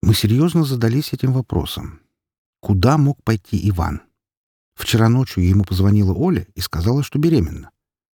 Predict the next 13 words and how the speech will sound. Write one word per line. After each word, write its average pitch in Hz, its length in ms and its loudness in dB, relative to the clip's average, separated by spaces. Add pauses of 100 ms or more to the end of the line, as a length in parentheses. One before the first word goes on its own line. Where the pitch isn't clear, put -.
(220)
После 110 300 0
этого 127 200 0
он 113 120 0
принялся 113 420 0
пить 123 260 -4
в 76 120 -6
два 90 200 2
раза 104 200 0
больше, 107 340 -2
чем 92 180 0
прежде, - 420 -10 (380)
а 101 80 2
говорить 107 420 2